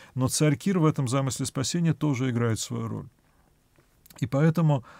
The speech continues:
э, мне кажется, что пророческие книги, они действительно очень интересны и, эм, поучительны не только в том смысле, что вот было когда-то давно сказано: «Будет то-то».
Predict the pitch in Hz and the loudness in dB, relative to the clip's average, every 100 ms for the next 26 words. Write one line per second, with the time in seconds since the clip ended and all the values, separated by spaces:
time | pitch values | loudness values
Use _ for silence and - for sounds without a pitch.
0 | - - - - 120 117 117 160 151 143 | -20 -20 -14 -6 -2 0 0 0 -2 -6
1 | - 143 120 135 143 - - 151 - 208 | -4 -4 0 0 0 -4 -4 -4 -2 -2
2 | 175 156 143 139 139 - 175 165 151 160 | 0 0 0 0 -2 -4 -2 -2 0 0
3 | 151 160 135 - 156 170 165 - 143 139 | -2 -2 -4 0 0 0 -2 -2 -4 -2
4 | 147 147 135 - - - - _ _ 208 | 0 0 0 -6 -20 -20 -20 _ _ -8
5 | 127 120 123 120 120 120 123 - 143 - | -4 -4 -4 -6 -6 -8 -10 -2 -2 0
6 | 175 156 147 - 214 185 160 170 147 156 | 0 2 0 0 -4 -4 -2 -2 0 0
7 | 139 131 - 123 113 - - - - - | 0 -2 -2 -2 -2 -6 -20 -20 -20 -18
8 | - 117 147 170 151 147 143 127 139 143 | -6 2 4 6 4 4 2 4 2 2
9 | 143 196 160 147 127 135 156 143 - 135 | 0 0 2 2 4 4 4 4 2 2
10 | 117 - - | 2 0 -14